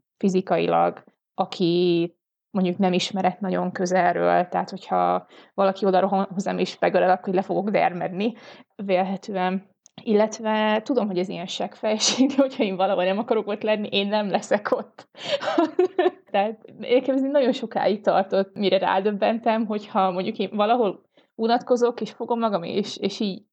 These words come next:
elmegyek onnan, az udvariatlanság. <laughs> De ez van, de én,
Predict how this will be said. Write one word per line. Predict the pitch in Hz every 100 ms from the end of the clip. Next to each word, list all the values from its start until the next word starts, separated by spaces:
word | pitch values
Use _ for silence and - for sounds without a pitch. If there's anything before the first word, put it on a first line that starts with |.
| -
elmegyek | 175 180 214 262 285
onnan, | 254 254 269 269
az | - 233
udvariatlanság. | 233 262 339 240 - - 330 - - - - - - - - _ - -
<laughs> | 698 508 - 381 403 370 403 - 277 285 - - - 226 233
De | 220 269 269 277 - -
ez | - 302 320 277
van, | 277 196 185
de | 262 -
én, | 247 240